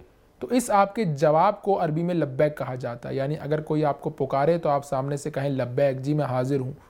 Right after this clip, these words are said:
آپ کی بات سن رہا ہوں، آپ کہیے کیا حکم ہے۔" لبیک داعی اللہ،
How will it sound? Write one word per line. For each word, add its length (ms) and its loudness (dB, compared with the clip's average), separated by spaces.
آپ 200 2
کی 80 0
بات 240 2
سن 260 0
رہا 240 2
ہوں، 100 -8
آپ 240 6
کہیے 260 2
کیا 180 4
حکم 340 -2
ہے۔" 100 -10
لبیک 580 6
داعی 300 4
اللہ، 380 -2